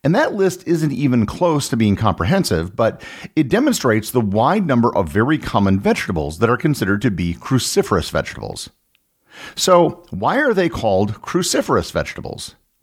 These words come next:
It comes from the Latin word cruciferi,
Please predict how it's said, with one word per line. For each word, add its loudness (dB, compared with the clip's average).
It 2
comes -2
from 0
the 2
Latin 0
word 0
cruciferi, 0